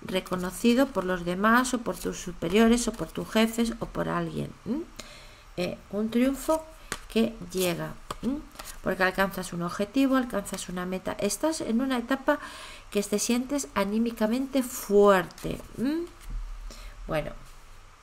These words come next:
dinero en abundancia, dinero, dinero, ¿m? Cambia,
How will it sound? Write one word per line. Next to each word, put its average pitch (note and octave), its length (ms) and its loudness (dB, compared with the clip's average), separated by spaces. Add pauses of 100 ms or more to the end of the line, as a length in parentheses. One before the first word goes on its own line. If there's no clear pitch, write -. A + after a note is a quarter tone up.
(600)
dinero G#3+ 420 2
en A3+ 100 0
abundancia, F3+ 880 -4 (760)
dinero, G3+ 580 0 (800)
dinero, F3+ 600 0 (1080)
¿m? D#4+ 220 0 (2250)
Cambia, F#3+ 480 6